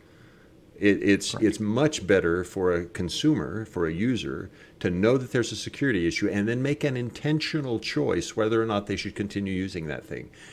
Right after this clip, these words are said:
Speaker 1: If we hide the vulnerability or fail to disclose it, there's a, there's a real risk that someone will be surprised then, "Oh, there was this vulnerability you, you knew, you didn't tell me,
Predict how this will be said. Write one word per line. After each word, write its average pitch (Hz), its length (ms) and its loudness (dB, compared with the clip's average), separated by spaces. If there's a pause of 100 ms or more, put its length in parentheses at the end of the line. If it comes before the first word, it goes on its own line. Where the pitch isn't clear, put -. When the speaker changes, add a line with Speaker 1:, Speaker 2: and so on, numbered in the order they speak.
(160)
Speaker 1:
If - 180 -4
we 87 120 2
hide 208 480 -2
the 131 60 4
vulnerability 82 680 2
or 80 80 -2
fail 113 340 0
to 101 140 -4
disclose 151 520 0
it, 78 220 -4 (540)
there's 104 320 4
a, 101 80 0
there's 104 220 4
a 104 60 2
real 131 280 6
risk 127 520 2
that 113 160 -2
someone 117 280 0
will 107 60 2
be 101 140 0
surprised 123 560 -2
then, 90 160 2 (100)
"Oh, 123 400 4
there 85 160 0
was 78 180 -2
this 78 160 -6
vulnerability 98 640 2
you, 80 280 -6
you 85 140 -6
knew, 113 560 4 (200)
you 92 140 -4
didn't 123 300 2
tell 160 280 0
me, 98 280 0